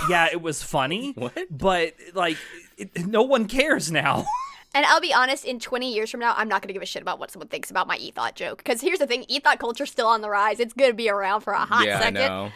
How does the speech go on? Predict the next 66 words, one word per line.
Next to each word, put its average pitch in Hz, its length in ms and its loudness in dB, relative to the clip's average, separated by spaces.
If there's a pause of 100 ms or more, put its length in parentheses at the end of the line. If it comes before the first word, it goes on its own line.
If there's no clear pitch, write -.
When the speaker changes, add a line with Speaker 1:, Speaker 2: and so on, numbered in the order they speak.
(340)
Speaker 3:
But, 359 180 2
like, 285 340 0
if 330 100 -4 (100)
someone 415 160 0
in 427 80 -4
twenty 320 180 -6
years 311 140 -4
is 254 60 -6
like, 220 200 -2
"I - 240 4
don't 294 100 -4
get 190 140 0
this 240 160 -6
reference," 240 260 -8
like, 311 140 -8 (400)
I'm 539 60 0 (180)
gonna 302 100 0
be 240 240 -8
in 220 80 0
my 208 160 0
mid-fifties 214 720 -4
then. 208 120 -6
I'll 440 140 4
still 415 160 -2
be 339 100 0
voice 285 260 0
acting. - 220 4 (100)
But 285 120 2
if 349 80 -4
you - 40 -
think 453 140 0
I 294 80 4
give 247 160 -4
a - 80 -2
fuck - 400 -6
about 247 180 -4
something 220 240 -10
I 214 100 -2
did 208 160 -4
in - 40 -12
my 196 80 -4
early 202 300 -6
thirties, 202 480 -6
<laughs> 262 580 -10 (320)
Speaker 2:
Hey, 185 380 2 (260)
Speaker 3:
I - 80 10
have 302 120 10
Speaker 2:
fa-, 262 40 2
Speaker 3:
news 262 200 0
for - 60 2
you. 196 100 6
Speaker 2:
fair, - 60 8
Speaker 3:
I 269 80 12
already 294 180 8
Speaker 2:
fair 165 60 -4
Speaker 3:
cashed 240 320 6
Speaker 2:
enough. 247 120 2
Speaker 3:
that - 80 2
check. 247 340 2
Like, 247 220 0 (140)
what's 247 220 2
done 269 220 6
is 233 160 -2
done 226 300 2
there, 214 180 0
buddy. 220 420 -4